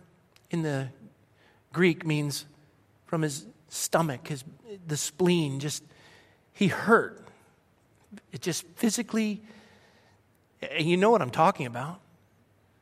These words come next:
You just hurt. I, I, I, I know that feeling.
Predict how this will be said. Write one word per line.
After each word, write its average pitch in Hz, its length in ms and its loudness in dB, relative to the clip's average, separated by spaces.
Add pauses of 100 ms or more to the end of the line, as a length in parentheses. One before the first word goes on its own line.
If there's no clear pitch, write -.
(680)
You 175 80 -6
just 285 200 -4
hurt. - 600 2 (2000)
I, 170 220 2
I, 170 400 0
I, 151 360 -4 (1600)
I 170 60 2
know 247 260 6
that 285 200 8
feeling. 117 380 -8